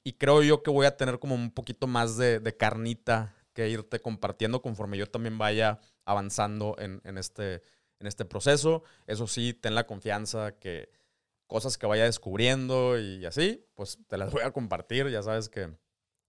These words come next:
no me, no me guardo, no me guardo muchas cosas. Eh, pero bueno, pues, por lo pronto, aquí la dejamos.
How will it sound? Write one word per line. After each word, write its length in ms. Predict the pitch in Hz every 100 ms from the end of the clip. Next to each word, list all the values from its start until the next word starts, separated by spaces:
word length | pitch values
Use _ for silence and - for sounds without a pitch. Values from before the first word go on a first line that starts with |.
| _
no 140 | 113
me, 160 | 117 120
no 160 | 107 113
me 100 | 120
guardo, 600 | 113 110 113 113 98 -
no 80 | 110
me 100 | 107
guardo 240 | 110 110
muchas 300 | 113 107 104
cosas. 500 | - 143 151 185 - - _ _ _ _ _ _ _ _ -
Eh, 320 | 113 117 113
pero 160 | 127 127
bueno, 260 | 127 110 -
pues, 120 | -
por 140 | -
lo 120 | 127 -
pronto, 680 | 151 156 - 175 170 170 -
aquí 220 | 110 139
la 120 | 151
dejamos. 720 | 143 120 143 156 165 - -